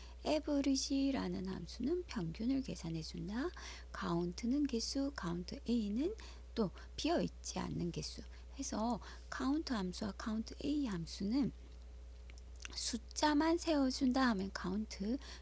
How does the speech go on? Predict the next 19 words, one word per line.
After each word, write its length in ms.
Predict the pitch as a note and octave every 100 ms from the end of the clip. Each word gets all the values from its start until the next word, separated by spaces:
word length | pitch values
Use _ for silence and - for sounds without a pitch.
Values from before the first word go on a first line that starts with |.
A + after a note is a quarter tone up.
| -
비어있지 380 | E4 D#4 C4+
않다는 340 | B3+ C4 A#3+ G#3+
말은 340 | F3+ G#3 G3
문자까지 600 | F3 C4 - - G3+ -
세워준다. 440 | - C#4+ F3 - D#3+
숫자, 320 | - - A3
문자 600 | G3 A3+ - F#3 A#3+ F4 - - - -
다 180 | G3+ G3
세워준다고 840 | C#4+ D4 C#4+ C#4 B3+ B3+ B3+ -
하면 420 | A#3 A3+ D4 F4 G#4+ - - - -
count 840 | E3+ D#3 E3 - - C4+ C#4+ C#4+ D4 - - -
작업 340 | - E3+ F#3 F3 - - -
함-, 220 | - - -
개-, 140 | - - -
count 340 | F#3+ G3 - -
A 220 | C4+ D4
함수를 400 | C4+ E3+ - F#3
사용하시면 640 | A3+ E3 D#3+ D#3+ E3 F#3+ E3+
되겠습니다. 720 | D#3 D3+ - D#3+ D#3 F3 B3+